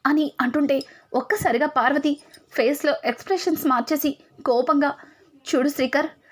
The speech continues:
మీరొచ్చారని నేనెంతో ఆనందపడుతున్నాను. ఇట్లాంటప్పుడు ఆ అవని గురించి గుర్తు చేసి నా మూడంతా పాడు చేయొద్దు" అని అంటూ ఇక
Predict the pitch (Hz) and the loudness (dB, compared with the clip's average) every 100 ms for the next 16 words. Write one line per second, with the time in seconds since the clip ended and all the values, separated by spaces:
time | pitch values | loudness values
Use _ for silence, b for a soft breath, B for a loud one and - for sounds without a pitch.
0 | b - 247 220 220 330 285 240 370 b | b -2 2 2 2 2 2 2 0 b
1 | b - 480 339 294 440 - - 277 349 | b -2 2 2 2 2 0 2 2 2
2 | 359 269 320 311 294 302 b b b - | 2 0 2 2 2 -2 b b b -4
3 | 233 226 311 302 302 302 302 - B B | -2 0 0 0 0 0 -2 -4 B B
4 | - 226 220 - 240 285 370 311 294 294 | -6 -2 -2 0 2 2 2 2 2 0
5 | 269 247 330 294 247 349 - B B - | 0 -2 0 0 0 -2 -4 B B -4
6 | 226 214 214 269 339 285 320 - 302 381 | 0 2 2 2 2 0 0 0 0 2
7 | 320 269 285 - _ - 277 285 - 240 | 0 2 0 -6 _ 0 0 0 0 0
8 | 254 302 285 B B B 427 440 320 | 0 -2 -4 B B B -4 0 0